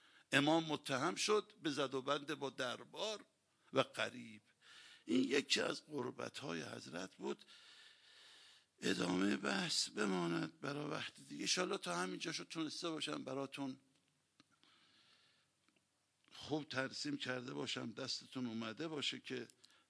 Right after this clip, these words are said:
قیام اذن ولی می‌خواد، اذن امام می‌خواد. و تمام قیام هایی که در عصر حضرت باقر، حضرت صادق، حضرت کاظم، حضرت رضا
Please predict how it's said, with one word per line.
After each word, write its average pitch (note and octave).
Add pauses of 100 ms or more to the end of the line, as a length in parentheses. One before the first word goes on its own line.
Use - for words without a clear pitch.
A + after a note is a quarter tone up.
(180)
قیام F3
اذن D#3+
ولی C3
می‌خواد، G#2+ (180)
اذن C3
امام C3+
می‌خواد. A2 (800)
و - (100)
تمام E3+
قیام C#3
هایی D3+
که C#3+
در B2+
عصر C#3
حضرت C3+
باقر، B2 (540)
حضرت -
صادق، B2+
حضرت B2
کاظم، A#2
حضرت A#2
رضا A#2